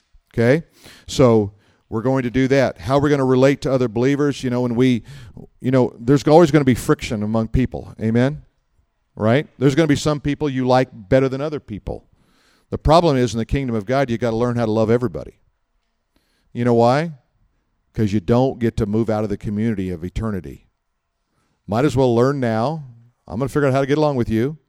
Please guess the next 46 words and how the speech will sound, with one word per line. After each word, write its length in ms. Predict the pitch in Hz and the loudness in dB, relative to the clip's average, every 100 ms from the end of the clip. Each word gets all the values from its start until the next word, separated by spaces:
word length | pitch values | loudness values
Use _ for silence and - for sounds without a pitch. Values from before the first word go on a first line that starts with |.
| _ _ - | _ _ -10
'cause 120 | 90 | -6
you're 120 | 110 | -2
my 80 | 117 | -2
brother, 320 | 101 110 117 | -2 -2 -2
you're 100 | 113 | -4
my 100 | 110 | -6
sister 320 | 104 98 - | -8 -10 -10
in 120 | 107 | -10
Christ. 480 | 104 107 85 76 - _ _ _ _ - | -6 -6 -6 -10 -18 _ _ _ _ -10
You're 80 | |
the 60 | 95 | -8
body 240 | 90 95 | -4 -4
of 80 | 92 | -6
Christ. 460 | - 92 71 - _ _ - | -10 -12 -12 -16 _ _ -14
So 140 | - 131 | -4 2
part 220 | 160 214 | 4 4
of 60 | |
what 120 | 143 127 | 4 0
the 80 | |
church 340 | 117 135 120 - | 0 0 0 0
does 360 | 120 135 143 - | 2 2 0 -2
is 240 | 131 123 | -4 -2
it, 220 | 117 113 - _ | -4 -8 -12 _
it 100 | - | -8
helps 280 | 104 143 - | -4 -4 -4
to 100 | - | -6
understand 580 | 131 127 117 - 135 127 | -4 -4 -6 -6 -4 -4
this 120 | 110 | -6
concept 760 | - 135 143 147 - 104 92 - - _ _ _ - | -8 -6 -6 -6 -4 -4 -4 -12 -20 _ _ _ -6
of, 320 | 110 104 110 | -4 -2 -2
uh, 200 | 104 101 | -4 -2
of 180 | 113 - | -4 -6
community. 540 | - 117 123 107 78 - _ _ _ - - | -6 -2 -2 -2 -6 -12 _ _ _ -18 -10
Um, 480 | - 123 123 117 101 - _ _ _ | -2 2 2 0 -6 -14 _ _ _
okay. 440 | - 147 190 123 87 _ _ _ _ _ _ _ _ _ 117 | -4 2 4 2 0 _ _ _ _ _ _ _ _ _ 0
I've 200 | 131 - | 0 4
covered 300 | 175 147 - | 2 2 0
two 140 | 185 | 0
lessons, 420 | 165 151 180 175 | 2 2 -2 -8
and 180 | - 131 | -4 -4
it's 120 | 120 | -4
now 140 | 135 131 | -4 -4
time 200 | 135 120 | -4 -2
for 80 | |
a 60 | 127 | -2
break. 240 | 117 107 | 0 -2